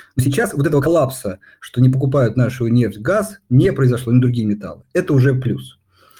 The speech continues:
Будет ли это развиваться во что-то, э, большее, уже надеемся. Вот. И, собственно, это, ну, как бы базовая ставка, там, в том числе инвестирование в российские компании.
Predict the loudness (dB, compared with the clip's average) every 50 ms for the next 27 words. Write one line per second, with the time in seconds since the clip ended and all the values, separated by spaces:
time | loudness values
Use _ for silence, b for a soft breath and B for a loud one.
0 | B B B B _ 2 4 4 4 2 2 2 0 0 2 0 2 2 2 2
1 | 2 0 -2 -2 0 0 2 2 0 -2 -2 -4 -2 0 2 2 2 0 -2 -8
2 | -16 -20 _ _ _ _ -8 -6 -4 0 2 4 4 4 4 2 -2 -6 -10 -12
3 | -12 -14 -16 _ _ _ _ _ _ _ _ _ _ 0 2 2 2 4 2 2
4 | 2 2 2 2 0 -2 -6 -10 -16 -20 -20 -20 -20 _ _ _ _ _ _ _
5 | _ _ _ -12 -10 -10 -12 -10 -6 -4 -2 0 0 0 -2 -2 -6 -18 _ _
6 | _ _ _ _ _ _ _ _ -10 -4 -2 -2 -2 0 2 2 4 4 4 4
7 | 2 2 2 0 0 0 0 0 0 -2 -2 -2 -4 -4 -4 0 0 2 2 2
8 | 2 0 -2 -4 -4 -2 -2 -2 -4 -4 -8 -10 -8 -8 -8 -6 -4 0 0 2
9 | 2 2 2 4 6 6 4 4 0 -2 -4 -2 -2 -4 -2 -2 0 0 0 0
10 | -2 -2 -4 -6 -8 -12 -12 -10 -12 -10 -10 -12 -14 -18